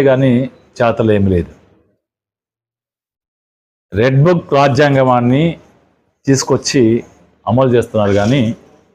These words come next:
డాక్టర్ బాబాసాహెబ్ అంబేద్కర్ చేసిన రాజ్యాంగాన్ని పక్కన పెట్టేశారు. ఈ ఆంధ్ర రాష్ట్రం యొక్క ప్రత్యేకత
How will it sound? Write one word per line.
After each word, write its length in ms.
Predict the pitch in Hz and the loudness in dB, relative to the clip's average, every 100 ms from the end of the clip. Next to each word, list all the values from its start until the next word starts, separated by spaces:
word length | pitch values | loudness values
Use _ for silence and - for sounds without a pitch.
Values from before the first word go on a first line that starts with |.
| _ _ _ _ _ _ _ _ _ _ _ | _ _ _ _ _ _ _ _ _ _ _
డాక్టర్ 340 | 123 123 131 113 | -4 -2 -2 0
బాబాసాహెబ్ 460 | 160 156 156 147 135 | 2 2 2 0 2
అంబేద్కర్ 420 | 123 123 - 127 113 | 0 -2 -2 -2 0
చేసిన 320 | 107 107 107 | 0 0 0
రాజ్యాంగాన్ని 560 | 110 95 113 107 120 127 104 | 0 0 -2 0 -2 -4 -4
పక్కన 200 | 90 110 | -4 -4
పెట్టేశారు. 380 | 92 85 - - _ _ _ _ _ _ _ _ _ _ _ _ 131 | -2 -4 -8 -20 _ _ _ _ _ _ _ _ _ _ _ _ 2
ఈ 20 | 127 | 2
ఆంధ్ర 240 | 147 156 139 139 | 2 2 2 0
రాష్ట్రం 380 | 131 - 120 117 | 0 -2 0 0
యొక్క 320 | 113 - 165 170 - - _ _ _ _ _ _ _ | -2 -2 -2 0 -4 -16 _ _ _ _ _ _ _
ప్రత్యేకత 600 | 120 120 151 139 135 - | -2 0 2 2 0 -2